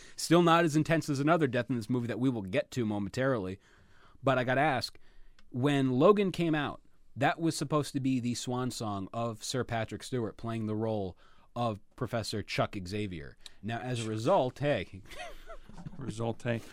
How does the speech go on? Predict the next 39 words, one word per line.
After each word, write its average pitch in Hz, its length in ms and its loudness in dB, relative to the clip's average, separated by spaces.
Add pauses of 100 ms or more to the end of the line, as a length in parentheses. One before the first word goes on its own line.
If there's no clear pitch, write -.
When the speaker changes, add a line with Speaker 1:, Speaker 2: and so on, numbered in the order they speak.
(140)
Speaker 2:
I 180 140 4
heard 233 260 4
that 170 160 4
Logan 135 340 4
came, - 180 4
Speaker 1:
Yeah, - 240 -12
Speaker 2:
was 143 180 2
Speaker 1:
that, 151 80 4
Speaker 2:
there, 185 260 6
but 143 120 4
Speaker 1:
that 139 180 2
Speaker 2:
where, 165 400 2
I 143 80 2
didn't 147 240 0
quite 143 380 0 (180)
see. 196 520 -8
Or 123 200 0
Speaker 1:
Somebody 196 260 4
probably 127 240 2
just 104 140 -8
made 98 160 -6
that 85 120 -6
up. - 140 -14
It's 95 80 -12
just 92 200 -12
B 80 160 -10
S. - 380 -14 (320)
You 123 120 -2
know, 95 220 -4 (100)
it's, - 440 -6 (540)
"You 190 100 4
guys, 202 360 8
look, 214 220 10
he's 170 160 6
right 220 240 6
there. 208 300 8
There's 160 220 6
a 170 80 4
hat. 165 340 4